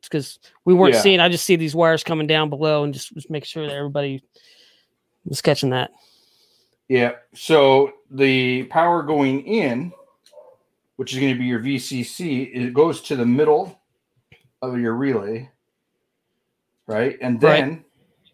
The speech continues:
Speaker 2: you have your normally open, normally closed.
Speaker 1: Okay.
Speaker 2: So you normally open, normally closed. So if you want it to be activated all the time, you would hook it up here and it will stay activated. And when you touch this,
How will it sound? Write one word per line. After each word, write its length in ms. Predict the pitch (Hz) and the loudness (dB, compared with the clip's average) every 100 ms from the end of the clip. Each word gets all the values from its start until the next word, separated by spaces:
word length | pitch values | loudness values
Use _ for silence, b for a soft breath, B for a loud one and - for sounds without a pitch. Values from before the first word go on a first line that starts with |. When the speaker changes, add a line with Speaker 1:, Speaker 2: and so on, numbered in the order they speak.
| _ _ | _ _
Speaker 2:
you 160 | 131 | -4
have 80 | 131 | -2
your 80 | 127 | -2
normally 380 | 127 147 139 127 | 0 0 0 0
open, 280 | 135 135 127 | 0 -2 -2
normally 360 | 135 123 110 | -2 -2 -4
closed. 640 | 107 139 110 87 85 - _ _ _ _ | -4 -4 -4 -6 -16 -20 _ _ _ _
Speaker 1:
Okay. 240 | 139 170 170 | 0 0 0
Speaker 2:
So 140 | 120 | -4
you 80 | 117 | -4
normally 320 | 127 135 127 | -2 -2 -2
open, 140 | 131 123 | -4 -2
normally 320 | 123 113 110 | -2 -2 -4
closed. 500 | 110 120 92 92 - | -4 -4 -6 -10 -16
So 460 | - 107 95 95 _ - | -8 -6 -6 -10 _ -20
if 580 | - _ _ _ _ 131 | -20 _ _ _ _ -2
you 60 | |
want 260 | 143 156 160 | 4 4 4
it 60 | |
to 60 | 135 | -2
be 120 | 135 | -4
activated 500 | 135 156 143 123 123 | -2 -2 -4 -8 -6
all 160 | 120 120 | -4 -4
the 80 | 117 | -6
time, 520 | - 180 131 135 139 _ _ _ _ - - - | -4 -4 -4 -8 -12 _ _ _ _ -16 -14 -10
you 60 | |
would 80 | 117 | -4
hook 160 | 139 131 | -2 -2
it 40 | |
up 160 | 107 - | -6 -6
here 340 | 175 135 117 | -6 -2 -2
and 100 | 113 | -4
it 20 | |
will 80 | 110 | -8
stay 220 | - 123 | -8 -2
activated. 640 | 127 160 127 107 104 117 120 _ _ | -2 -2 -6 -8 -6 -8 -12 _ _
And 100 | 104 | -12
when 80 | 107 | -10
you 60 | 101 | -8
touch 320 | - 165 - | -8 -8 -8
this, 320 | 104 - - | -12 -12 -14